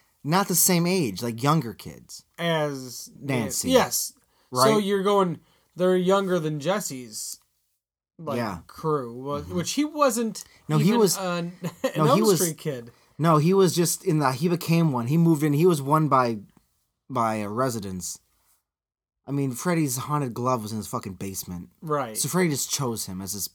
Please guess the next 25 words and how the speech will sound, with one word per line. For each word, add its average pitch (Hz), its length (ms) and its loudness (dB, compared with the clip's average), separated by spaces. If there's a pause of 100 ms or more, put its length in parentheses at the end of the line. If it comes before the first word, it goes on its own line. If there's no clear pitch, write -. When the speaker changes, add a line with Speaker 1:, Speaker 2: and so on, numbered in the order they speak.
(120)
Speaker 1:
puppet. - 340 -14 (100)
Speaker 2:
And 185 200 0
it, 226 100 -2
yeah, 190 300 4
and 190 100 2
it's 208 140 2
one 277 200 6
thing 269 140 0
that 233 140 4
I 202 80 4
was 185 160 2
mentioning 180 400 -2
too 180 160 -2
while 160 120 2
watching 151 280 -2
the 160 40 -4
movie. 151 160 -6
I'm 151 200 -6
glad 175 400 0
that 214 100 -4
they 208 120 -2
did 165 200 -6
not 165 260 -6
stick 165 480 -6
with 127 440 -8